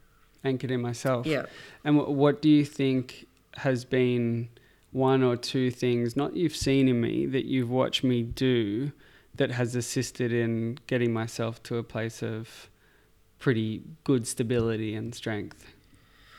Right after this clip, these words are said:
Speaker 2: That I've seen you do. Um,
Speaker 1: 'Cause I know the things that I do day to
Speaker 2: Yeah.
Speaker 1: day, but I, I'd like to see from an outsider's perspective what you think has been most beneficial for my
Speaker 2: Well, I think, I think initially, um,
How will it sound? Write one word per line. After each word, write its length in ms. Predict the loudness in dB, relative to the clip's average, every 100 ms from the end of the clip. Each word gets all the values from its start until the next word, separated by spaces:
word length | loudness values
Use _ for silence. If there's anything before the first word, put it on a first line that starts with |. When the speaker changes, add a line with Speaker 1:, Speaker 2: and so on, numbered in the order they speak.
| -20 -20 -20 -20 -10
Speaker 2:
That 80 | -8
I've 100 | -6
seen 260 | -2 -2
you 100 | -2
do. 440 | -4 -4 -4 -4 -10 -14 -12
Um, 600 | -6 -2 -2 -2 -4 -6 -14 _ 2
Speaker 1:
'Cause 140 | 4
I 240 | 6 6
know 300 | 8 8 8
the 160 | 6 2
things 320 | 2 2 4
that 120 | 2
I 120 | 2 2
do 460 | 0 0 0 -2
day 220 | 0 2 4
to 60 |
Speaker 2:
Yeah. 100 | 4
Speaker 1:
day, 260 | 4 4 2
but 320 | 2 0 0
I, 160 | -8 -6
I'd 260 | 0 2 2
like 180 | 0 -2
to 100 | -6
see 200 | -4 -4
from 160 | -2
an 100 | -2
outsider's 560 | 0 -2 -2 -4 -2 -6
perspective 600 | -8 -8 -8 -8 -8 -6
what 100 | -6
you 180 | -4 -6
think 200 | -6 -6
has 320 | -6 -8 -12 -6
been 200 | -4 -2
most 200 | -4 -6
beneficial 480 | -6 -8 -8 -10 -12
for 160 | -10 -8
my 300 | -8 -8 -12 -16 _ _ _ _ _ _ _
Speaker 2:
Well, 160 | 0 2
I 80 | 0
think, 380 | -2 -6 -6 -8 -6
I 80 |
think 240 | -2 -2 -2
initially, 880 | -2 -2 -2 -4 -4 -4 -6 -8 -10 -8
um, 600 | -6 -6 -6 -8 -10